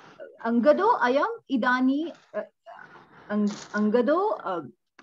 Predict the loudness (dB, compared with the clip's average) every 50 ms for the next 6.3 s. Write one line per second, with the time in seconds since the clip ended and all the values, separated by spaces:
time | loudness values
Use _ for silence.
0 | -8 -6 -4 -4 -2 -2 -2 0 0 0 0 0 0 -4 -6 -4 -2 0 0 0
1 | 0 -2 -2 -4 -4 -4 -4 -4 -2 -2 -2 0 -2 -2 -4 -6 -8 -4 -2 0
2 | 0 0 -2 -2 -2 -2 -2 -2 -4 -4 -2 -2 -4 -4 -6 -12 -12 -12 -10 -10
3 | -10 -8 -6 -4 -4 -4 -4 -6 -6 -4 -2 -2 -2 -4 -8 _ -20 _ _ _
4 | _ _ _ _ _ _ -2 0 2 2 2 0 0 -2 -2 0 0 0 2 2
5 | 2 0 0 -2 -4 -4 -4 -4 -4 -4 -4 -4 -4 -4 -6 -6 -4 -4 -4 -2
6 | -2 -2 -4 -4 -8